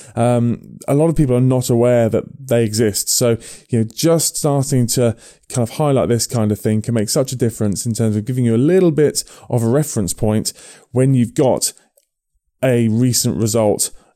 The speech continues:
um, available. So, like I said, the recent five K, recent ten K, recent half marathon. If you are training for a marathon, then a, a recent half marathon is an ideal time, uh, sorry, an ideal result to add in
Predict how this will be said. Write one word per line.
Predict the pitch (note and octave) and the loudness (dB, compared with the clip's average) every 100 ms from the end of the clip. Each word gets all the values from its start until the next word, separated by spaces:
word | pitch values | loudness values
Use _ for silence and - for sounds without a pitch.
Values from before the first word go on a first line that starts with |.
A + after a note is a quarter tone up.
| - | -4
um, | A2+ A2 G#2+ A2 | 0 2 2 0
available. | A2 A2+ A2 F#2 F#2+ | 0 0 0 0 -2
So, | G2+ G#2+ G#2+ G1+ | 0 0 0 -4
like | - A#2 G#2+ | -4 -4 -2
I | G#2+ | -4
said, | A#2+ G2+ | -2 -2
the | G2 | -2
recent | A#2 A2+ G2+ | -2 -2 -4
five | A2+ A2 | -2 -4
K, | - G#2 | -2 -2
recent | G2+ G2 D#2 | -2 -4 -4
ten | A2 A2 | -4 -2
K, | A2 | -2
recent | G2+ G2 E2 | -2 -4 -4
half | G#2+ G#2+ | -4 -2
marathon. | A#2+ A#2 A#2 A2+ - - - | -2 -2 -2 -6 -10 -18 -6
If | C#3 | -2
you | C3+ C#3+ | 2 2
are | D#3+ | 2
training | - E3+ E3 | 0 2 2
for | E3 | 2
a | D#3+ | 2
marathon, | E3+ F3 F3 G3+ F#3+ F#3 - - _ | 2 2 0 2 0 -2 -14 -20 _
then | C3+ C3 B2 A2 | 0 0 0 -4
a, | G#2+ | -2
a | C3 | 0
recent | C3+ D3+ - A2+ | 2 2 0 -2
half | C3 C#3 C#3 | 0 0 0
marathon | C#3 C#3+ C#3+ D#3+ | 0 0 0 -2
is | - A2+ | 0 0
an | A#2+ | 0
ideal | G#2+ A2+ A2 B2 B2 B2+ | 0 -2 0 2 2 0
time, | - B2+ B2+ B2+ B2+ _ | -2 0 0 0 -4 _
uh, | - G#2+ - | -2 -2 0
sorry, | - C3+ B2 G2+ | -2 0 0 0
an | A#2+ - | 0 0
ideal | B2+ B2 B2+ B2+ B2 A#2 - - | 0 0 2 2 2 0 -4 -6
result | A#2 A#2 C3+ D3+ - - - - _ _ - | -2 0 2 2 2 -4 -8 -20 _ _ -6
to | - | -4
add | B2 B2 | -2 0
in | C#3 D3+ C3+ | 2 0 -2